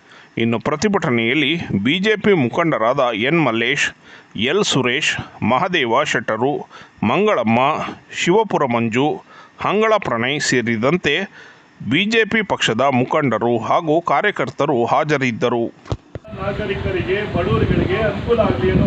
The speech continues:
Speaker 2: ವಿಚಾರಕ್ಕೋಸ್ಕರ ನರೇಂದ್ರ ಮೋದಿ ಅವರು ಜನೌಷಧಿಯನ್ನು ತೆಗೆದು ಅಲ್ಲಿ ಕೇವಲ ಇಪ್ಪತ್ತು ಪರ್ಸೆಂಟ್ ದರದಲ್ಲಿ ನೂರು ರೂಪಾಯಿ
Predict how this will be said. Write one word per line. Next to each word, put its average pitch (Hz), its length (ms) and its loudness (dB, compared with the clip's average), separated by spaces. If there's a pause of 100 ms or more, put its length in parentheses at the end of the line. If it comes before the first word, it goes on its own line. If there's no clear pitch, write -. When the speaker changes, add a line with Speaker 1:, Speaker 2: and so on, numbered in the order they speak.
Speaker 2:
ವಿಚಾರಕ್ಕೋಸ್ಕರ 233 680 0 (1120)
ನರೇಂದ್ರ 277 340 0 (100)
ಮೋದಿ 233 280 -4
ಅವರು 240 180 -4 (240)
ಜನೌಷಧಿಯನ್ನು 247 800 0
ತೆಗೆದು 240 300 0 (1120)
ಅಲ್ಲಿ 254 240 -6 (460)
ಕೇವಲ 277 340 0 (160)
ಇಪ್ಪತ್ತು 262 420 -6 (220)
ಪರ್ಸೆಂಟ್ 254 340 -2 (140)
ದರದಲ್ಲಿ 233 420 -4 (960)
ನೂರು 254 220 -4
ರೂಪಾಯಿ 269 260 2